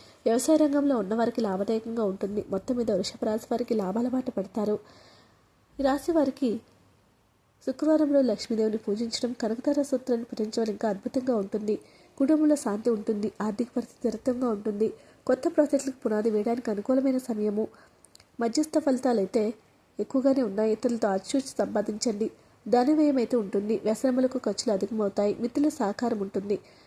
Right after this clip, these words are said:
దైవ దర్శనం చేస్తారు. శుభకార్యాలు కూడా చేస్తారు. అనుకూలంగా అద్భుతమైన ఫలితాలను అయితే పొందుతారు. శుభకార్యాలు చేయడానికి ఇది అద్భుత సమయము. ధనం లభిస్తుంది. మీరు చేసే ఏ ప్రయత్నం కూడా మిమ్మల్ని అందలా నెగ్గిస్తుంది. చేసే ప్రతి పని కూడా కలిసి వస్తుంది.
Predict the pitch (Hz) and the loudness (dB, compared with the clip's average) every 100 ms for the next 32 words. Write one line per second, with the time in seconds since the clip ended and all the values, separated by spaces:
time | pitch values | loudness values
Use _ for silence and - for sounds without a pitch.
0 | - 226 247 294 311 311 285 262 233 - | -2 4 6 6 4 4 0 2 0 2
1 | 208 214 - 208 262 254 247 233 202 208 | 0 0 0 -2 0 2 2 0 -2 -2
2 | 208 - 233 202 214 - - - 220 254 | -2 -2 -2 0 -2 -6 -18 -2 0 2
3 | 277 294 277 262 202 214 226 247 247 247 | 4 4 4 2 0 -2 -2 0 0 0
4 | 220 196 202 208 196 240 226 196 214 202 | -2 -2 -2 0 -2 -2 -4 -4 -2 0
5 | 208 - 214 226 262 240 226 233 202 220 | -2 -2 -4 -2 0 0 0 -2 -2 -2
6 | 233 - 220 196 - - 254 208 196 202 | -2 -2 -2 -2 -6 -8 -6 -2 -2 -2
7 | - - - _ _ _ _ _ _ _ | -6 -10 -20 _ _ _ _ _ _ _
8 | _ 233 254 311 254 196 214 - 226 208 | _ 0 2 4 2 2 0 -2 -8 -2
9 | 226 - - 247 240 233 254 262 220 277 | -2 -4 -4 -2 2 0 4 4 4 4
10 | 269 269 262 233 233 233 226 214 185 214 | 2 2 0 2 2 0 0 0 0 0
11 | 226 214 185 226 - 196 208 - - - | 0 0 -2 -4 -2 -2 0 -4 -10 -6
12 | - 240 254 254 202 254 226 247 269 269 | -2 2 2 2 0 0 0 0 2 0
13 | 269 208 214 233 202 220 202 | 2 -2 0 -2 0 -2 0